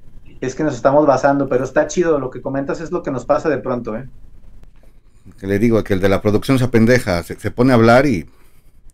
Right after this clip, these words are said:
Speaker 2: y se le pierde ahí el, el asunto, pero por lo menos
Speaker 1: <laughs>
Speaker 2: no se interrumpieron, no se interrumpieron, este,
Speaker 1: La idea, ahí está la
Speaker 2: la
Speaker 1: idea.
Speaker 2: idea, no, y ustedes, que es lo, lo, lo,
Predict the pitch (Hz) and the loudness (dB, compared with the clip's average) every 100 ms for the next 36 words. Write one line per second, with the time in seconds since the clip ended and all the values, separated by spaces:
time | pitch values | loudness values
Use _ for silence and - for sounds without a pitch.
0 | - - - - - - - - 98 98 | -20 -20 -20 -20 -20 -20 -20 -12 -6 -2
1 | 90 87 110 104 98 90 90 82 78 76 | -2 2 4 4 4 2 0 -2 -4 -12
2 | - 87 82 - 85 80 - 107 123 123 | -16 -10 -10 -10 -8 -2 2 4 4 6
3 | 156 156 135 123 117 127 127 127 113 95 | 6 4 2 0 4 4 4 2 2 0
4 | 90 104 98 95 85 78 - - - 98 | -2 0 2 2 -4 -8 -18 -20 -10 -8
5 | 104 90 85 80 78 87 85 80 76 - | -6 -6 -8 -8 -8 -6 -4 -6 -10 -20
6 | - - 71 71 - - - - 117 120 | -20 -20 -20 -20 -20 -20 -20 -12 -8 -2
7 | 131 113 - 131 - 120 127 92 95 113 | -2 -2 -6 -10 -6 -4 0 0 4 4
8 | 127 139 - - 85 - 151 127 92 - | 4 4 2 -2 -8 0 2 2 -2 -2
9 | 98 95 95 82 - - _ 85 85 80 | -2 0 0 -2 -6 -20 _ -6 -4 -2
10 | 80 78 92 85 80 78 73 | -4 -8 -8 -6 -6 -8 -14